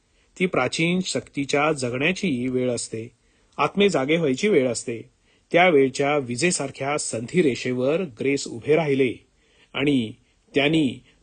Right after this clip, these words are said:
तो निर्मिती शक्तीला आवाहन करणारा कवितेचा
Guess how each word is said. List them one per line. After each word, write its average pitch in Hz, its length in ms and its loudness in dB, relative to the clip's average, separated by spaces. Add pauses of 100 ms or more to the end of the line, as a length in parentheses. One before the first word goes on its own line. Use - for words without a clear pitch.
तो 151 160 6
निर्मिती 156 640 2
शक्तीला 135 500 -2
आवाहन 147 540 0
करणारा 123 420 -4
कवितेचा 123 580 -2